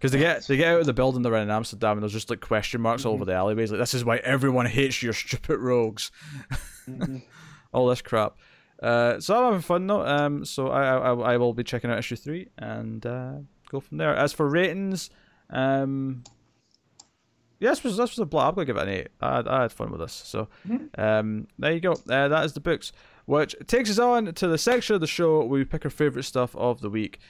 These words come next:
Speaker 1: our favorite, uh, panel slash moment, our favorite art, favorite cover,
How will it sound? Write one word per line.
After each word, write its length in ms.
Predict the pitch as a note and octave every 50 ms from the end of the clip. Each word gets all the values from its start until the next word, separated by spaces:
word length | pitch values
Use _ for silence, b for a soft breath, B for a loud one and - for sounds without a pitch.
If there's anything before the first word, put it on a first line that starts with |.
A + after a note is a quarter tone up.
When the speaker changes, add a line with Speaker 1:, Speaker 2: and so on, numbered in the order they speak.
| b b b b
Speaker 1:
our 220 | A#2 A#2 A#2 A2+
favorite, 540 | - - B2 A#2+ A#2 A2+ A#2 A#2+ A2 - -
uh, 320 | G2+ A2 G#2+ G#2+ G#2 G#2
panel 320 | - - - A2+ G#2+ G#2+ -
slash 280 | - G#2+ G2 - -
moment, 200 | - D#3+ E3+ D#3
our 80 | A2 A#2
favorite 240 | - A2+ G#2 - -
art, 280 | - C#3 C#3+ C3+ A2
favorite 220 | - A#2+ G2 - -
cover, 400 | - C3 B2 A#2 A#2+ A#2+ A#2